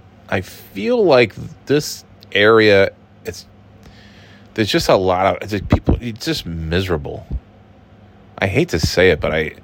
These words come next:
and that's not to say every single person is miserable, but, like, I can tell you the most, uh, the, the, the highest levels of misery that I've felt in my entire life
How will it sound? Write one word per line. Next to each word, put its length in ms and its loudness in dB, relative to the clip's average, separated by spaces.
and 120 -2
that's 160 -2
not 140 4
to 100 -2
say 240 2
every 300 2
single 300 -6
person 420 -2
is 160 -14
miserable, 480 -6
but, 260 -8
like, 380 -8
I 140 2
can 200 -4
tell 180 2
you 140 4
the 100 2
most, 440 0
uh, 20 -18
the, 720 -6
the, 120 -6
the 280 0
highest 600 0
levels 580 2
of 140 0
misery 380 0
that 140 2
I've 160 2
felt 280 0
in 80 -6
my 160 -4
entire 340 0
life 380 -2